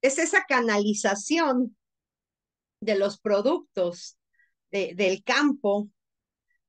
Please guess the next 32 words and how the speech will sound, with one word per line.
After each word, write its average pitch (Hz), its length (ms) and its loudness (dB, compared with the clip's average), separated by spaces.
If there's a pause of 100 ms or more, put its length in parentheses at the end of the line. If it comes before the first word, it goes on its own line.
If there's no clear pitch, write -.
(140)
de 196 80 0
la 165 200 -2
pesca, 240 600 2
de 185 120 0
la 190 140 0
cría 233 260 -2
de 220 120 -2
animales, 185 840 -4
¿no? 285 340 -8 (180)
A, 165 340 -2 (720)
a 190 160 2
ese 233 480 -2
espacio 247 1000 -4 (680)
que 233 140 2
necesitamos 254 1080 0
para 202 360 2
subsistir. 226 960 -6 (800)
Bueno, 302 420 4
yo 294 240 2
hablo 330 420 4
de 240 120 2
ir 294 200 2
al 277 200 0
tianguis 285 680 -2
y 277 60 0
al 226 140 0
mercado 240 560 -2
y 247 80 -2
no 254 160 -2
solo 262 300 -4
al 214 180 -4
súper. 285 500 -4